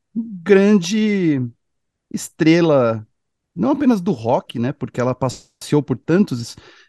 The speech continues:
gêneros e ela não era apenas uma roqueira, uma cantora, uma artista, uma musicista, mas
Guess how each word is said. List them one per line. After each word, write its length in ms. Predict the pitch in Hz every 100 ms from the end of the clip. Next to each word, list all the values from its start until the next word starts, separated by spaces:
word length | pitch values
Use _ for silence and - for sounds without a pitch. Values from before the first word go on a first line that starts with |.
| -
gêneros 880 | 95 156 160 190 160 127 123 104 113
e 340 | 117 117 110 - - -
ela 180 | - 226
não 160 | 190
era 120 | 180 156
apenas 400 | - 160 151 131
uma 500 | 135 123 107 101 104 _ _
roqueira, 580 | 127 - - 139 185 156
uma 140 | 123
cantora, 680 | 120 127 107 117 123 170 123
uma 340 | 113 110 107
artista, 680 | 101 113 - - 165 - 135
uma 160 | 113 117
musicista, 680 | 123 113 - 143 175 -
mas 220 | 147 143